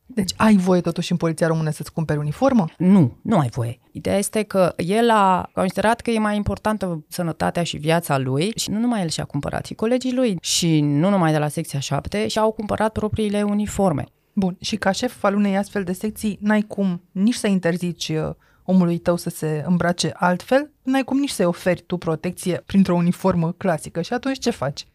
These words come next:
Speaker 2: Atunci ignori. Și încerci să eviți escaladarea unui conflict cu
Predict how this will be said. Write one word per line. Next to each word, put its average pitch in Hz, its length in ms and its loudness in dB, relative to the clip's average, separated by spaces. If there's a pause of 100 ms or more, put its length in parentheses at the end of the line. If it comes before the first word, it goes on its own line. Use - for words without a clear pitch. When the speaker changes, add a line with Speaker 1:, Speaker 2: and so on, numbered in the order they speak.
(200)
Speaker 2:
Atunci 190 360 0
ignori. 180 560 2 (220)
Și 208 320 -2 (260)
încerci 185 380 -2
să 190 600 2
eviți 175 920 -2 (200)
escaladarea 156 1200 0 (100)
unui 165 480 -2
conflict 165 760 -4 (140)
cu 156 520 0